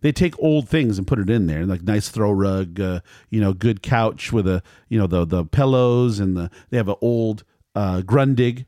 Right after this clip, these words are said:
style stereo there. It looks very, you know, contemporary, you know, like mid-century modern. And they have that, that, that style they have. It's very cool. I like that. But, uh, again,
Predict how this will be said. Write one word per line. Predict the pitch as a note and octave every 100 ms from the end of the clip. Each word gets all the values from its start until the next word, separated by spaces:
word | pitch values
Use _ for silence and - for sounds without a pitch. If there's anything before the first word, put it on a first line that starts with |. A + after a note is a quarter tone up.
| _
style | - C#3 A#2+ A2+ A2 G#2+ - A2
stereo | - C#3 B2 B2 A#2+
there. | A#2 A#2
It | C3+
looks | F3+
very, | D3+ E3+ E3+ A2+ - - -
you | -
know, | C3
contemporary, | - A#2 - C#3 C3+ C3 B2 B2
you | A#2 B2
know, | A2
like | G#2+ G#2 F#2
mid-century | B2 B2+ C#3+ B2 A2+
modern. | G#2+ G#2 G#2 F2 D2+ - _ _ -
And | A#2+
they | B2+
have | D3+
that, | A2 F2+
that, | G#2+ F2
that | F#2+
style | - B2 G#2
they | F2+ E2
have. | C#2+ - _ _ _ _ _ _ _ _ _ _ _
It's | -
very | C#3+
cool. | G#2+ G2+ C2+ - D#3 - _
I | A#2+
like | G2+ D#2+
that. | - - _ _ _ -
But, | D3 C#3+
uh, | C#3+ C#3+
again, | C#3 C3 F#2